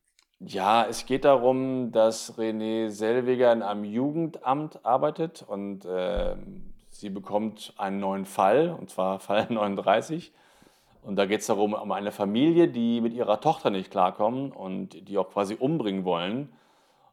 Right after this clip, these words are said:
Und die kommen mit der Tochter nicht klar, weil es halt nicht wirklich ihre Tochter ist, sondern da ist irgendwie, die ist besessen oder da ist ein Dämon drin oder der, der Teufel,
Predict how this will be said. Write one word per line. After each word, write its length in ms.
Und 180
die 80
kommen 200
mit 100
der 80
Tochter 240
nicht 180
klar, 320
weil 120
es 140
halt 140
nicht 240
wirklich 320
ihre 220
Tochter 340
ist, 220
sondern 420
da 120
ist 200
irgendwie, 400
die 100
ist 120
besessen 420
oder 140
da 80
ist 140
ein 260
Dämon 400
drin 260
oder 160
der, 120
der 180
Teufel, 560